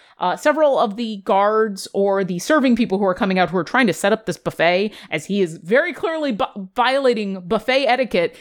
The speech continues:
where he's eating from the buffet before anyone is supposed to be eating from the buffet. The guards try to stop him, and he snaps something at them. You don't quite hear the words, but he, he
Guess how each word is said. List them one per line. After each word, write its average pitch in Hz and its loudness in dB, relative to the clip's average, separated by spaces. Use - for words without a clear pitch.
where 202 2
he's 202 0
eating 330 2
from 349 0
the 349 2
buffet 320 0
before 196 0
anyone 240 2
is 208 0
supposed 269 -2
to 262 -4
be 254 -6
eating 262 -2
from 233 -2
the 214 -4
buffet. 196 0
The 190 -2
guards 330 0
try 247 0
to 233 -6
stop 202 -4
him, 294 -4
and 190 -2
he 202 -6
snaps - -4
something 226 -2
at 233 -2
them. 254 0
You 214 2
don't 233 -4
quite - -4
hear 208 0
the 190 2
words, 180 0
but 165 -8
he, 160 -10
he 147 -12